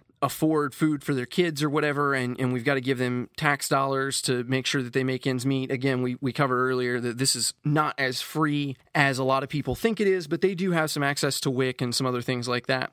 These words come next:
So these things are going to cost money, but at the same time, they're costing us money anyway.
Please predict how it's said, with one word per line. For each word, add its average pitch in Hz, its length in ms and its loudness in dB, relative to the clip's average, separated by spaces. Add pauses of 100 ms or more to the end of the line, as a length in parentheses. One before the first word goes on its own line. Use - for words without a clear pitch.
(120)
So 143 420 0 (440)
these 180 420 0
things 175 300 0
are 147 240 0
going 147 260 0
to 131 80 -2
cost 139 380 0
money, 123 400 0 (580)
but 143 220 2
at 143 100 0
the 143 100 2
same 156 240 0
time, 151 440 0
they're 143 120 4
costing 147 440 0
us 127 160 -2
money 127 340 -2
anyway. 107 560 -8